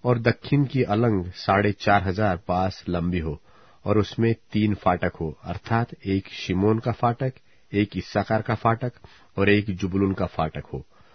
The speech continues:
और पश्चिम की अलंग साढ़े चार हजार बास लंबी हो और उसमें तीन फाटक हो, अर्थात एक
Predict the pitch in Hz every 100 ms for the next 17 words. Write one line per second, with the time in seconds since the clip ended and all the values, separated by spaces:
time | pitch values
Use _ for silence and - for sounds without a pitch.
0 | - _ 98 113 123 - - _ - 110
1 | - 139 135 - 123 98 101 117 123 120
2 | - _ _ _ _ - - 104 107 -
3 | 107 95 92 107 92 85 92 92 - 92
4 | 87 87 78 - - - _ _ 101 107
5 | - 117 117 113 - 107 104 - 90 87
6 | 87 78 71 _ - 85 - 110 117 -
7 | - - 104 117